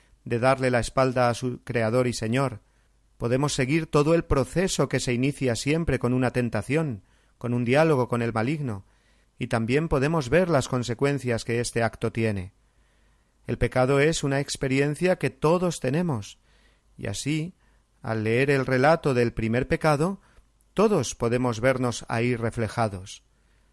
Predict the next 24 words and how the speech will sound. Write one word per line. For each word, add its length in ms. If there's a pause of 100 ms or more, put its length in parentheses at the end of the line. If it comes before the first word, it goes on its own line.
(400)
El 140
pecado 340
de 120
nuestros 340
primeros 400
padres 340
es 100
llamado 420
pecado 340
original 560 (400)
no 160
solo 320
porque 260
fue 160
el 80
primero, 460 (460)
el 120
que 140
dio 180
origen 380
a 40
los 140
demás 240
pecados, 540